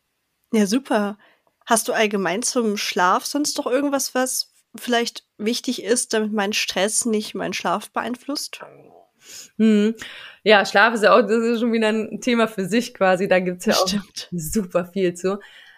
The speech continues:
Speaker 2: Ähm, aber klar, da gibt's natürlich einen Zusammenhang,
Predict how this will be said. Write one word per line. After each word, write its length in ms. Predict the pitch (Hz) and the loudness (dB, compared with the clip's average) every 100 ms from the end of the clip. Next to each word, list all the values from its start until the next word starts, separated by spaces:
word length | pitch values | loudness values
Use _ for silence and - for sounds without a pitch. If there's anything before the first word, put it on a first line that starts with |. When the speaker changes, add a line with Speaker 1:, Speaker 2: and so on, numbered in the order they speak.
| _ _ _ _ - | _ _ _ _ 2
Speaker 2:
Ähm, 340 | 226 226 226 | 6 6 6
aber 200 | 214 208 | 4 2
klar, 220 | 226 403 185 | 2 2 2
da 60 | |
gibt's 220 | 170 214 - | 0 0 2
natürlich 340 | 220 254 240 | 2 0 -2
einen 80 | 240 | -2
Zusammenhang, 640 | - 214 233 180 147 147 | 0 2 2 2 -4 -8